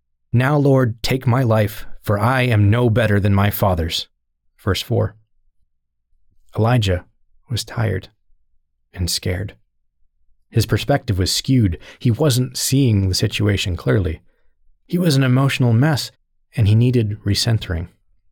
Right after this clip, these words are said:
Instead of killing Elijah, God showed him compassion and understanding. He let the prophet sleep, then sent an angel to provide Elijah with some bread and water, telling him, "Arise and eat, because the journey is too great for you."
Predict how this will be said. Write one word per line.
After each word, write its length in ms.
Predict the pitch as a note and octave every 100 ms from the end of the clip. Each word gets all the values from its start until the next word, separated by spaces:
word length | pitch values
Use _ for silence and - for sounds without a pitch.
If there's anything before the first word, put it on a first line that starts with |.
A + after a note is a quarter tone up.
| _ _ _ _ _ _ _
Instead 320 | C3+ A#2+ E3+ E3+
of 140 | -
killing 280 | - F2 E2
Elijah, 480 | D#2 D2+ D#2+ G#2 - - - _ _
God 260 | B2 B2+ C3
showed 220 | - C3
him 120 | A2+
compassion 640 | - G2+ - C3 - G2 - _ _ -
and 140 | G2
understanding. 640 | G2+ G2+ - A#2 F2+ E2+ - _ _ - _
He 140 | - C#3
let 160 | D#3
the 80 | E3
prophet 400 | - D3 C3 C3+
sleep, 400 | - C3 B2 - - - _ _ _
then 160 | A2+ A2
sent 240 | C3+ A#2
an 120 | G#2+
angel 340 | A#2+ B2 C3 B2
to 120 | G#2
provide 380 | G2+ G2+ G#2+ G#2
Elijah 400 | F#2+ F#2+ F#2+ F#2+
with 120 | -
some 180 | F#2 F2
bread 260 | G2 G2+
and 140 | F#2+ F2+
water, 400 | E2+ E2+ - -
telling 300 | - F#2+ F#2
him, 260 | E2+ F2+ - - _ _ -
"Arise 360 | G2+ A2+ C3
and 120 | A2
eat, 260 | B2 A#2 - _ _ _
because 240 | - G2+ F#2+
the 80 | F2+
journey 440 | G2+ A#2+ C3+ B2+
is 180 | A#2 -
too 160 | - G#2+
great 240 | G#2 G2
for 120 | -
you." 240 | D#2+ D#2+